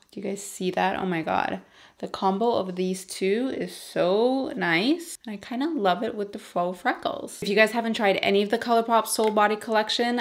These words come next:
I think this is probably one of the best products to start with because it is such a good price and it's a beautiful, beautiful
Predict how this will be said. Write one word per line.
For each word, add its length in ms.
I 60
think 280
this 120
is 100
probably 380
one 300
of 100
the 80
best 320
products 320
to 100
start 280
with 240
because 420
it 100
is 200
such 200
a 60
good 160
price 300
and 160
it's 260
a 120
beautiful, 1120
beautiful 840